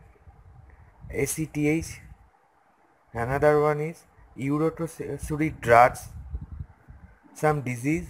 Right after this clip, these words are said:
where it may decrease is Wilson's disease, Fanconi's anemia, acromegaly, and in psoriatic arthritis.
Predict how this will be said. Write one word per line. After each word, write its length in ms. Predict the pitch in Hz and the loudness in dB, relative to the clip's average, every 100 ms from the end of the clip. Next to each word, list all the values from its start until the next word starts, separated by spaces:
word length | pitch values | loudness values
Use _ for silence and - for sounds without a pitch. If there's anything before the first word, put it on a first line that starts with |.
| - | -4
where 320 | 123 143 170 - - - - - | 2 4 2 -6 -20 -20 -18 -12
it 200 | 135 139 | -10 -8
may 160 | 135 139 | -6 -6
decrease 480 | 120 110 - 135 123 | -6 -10 -6 -6 -6
is 220 | 135 180 - - _ _ _ _ _ _ | -8 -8 -14 -20 _ _ _ _ _ _
Wilson's 580 | - 131 127 160 160 147 | -6 -6 -2 2 2 0
disease, 460 | 156 147 165 - _ _ _ - | -6 -6 -10 -12 _ _ _ -14
Fanconi's 580 | 123 117 110 139 147 156 | -8 -8 -4 -2 -2 0
anemia, 600 | 151 147 147 147 147 147 - _ _ _ - - - | 0 0 -4 -4 -4 -4 -8 _ _ _ -20 -14 -6
acromegaly, 920 | 120 123 - 143 143 147 143 143 143 147 _ _ - - _ - - - - - | -2 -2 0 0 2 2 4 2 2 -10 _ _ -20 -20 _ -20 -20 -20 -20 -10
and 300 | 123 131 185 - - | -4 -4 -4 -12 -16
in 220 | 135 190 - _ _ _ _ | -12 -12 -16 _ _ _ _
psoriatic 640 | - 127 123 135 135 185 - - - - | -10 -8 -4 -4 -4 -8 -14 -20 -20 -8
arthritis. 800 | 117 - - 117 95 92 - | -6 -6 0 0 0 -8 -20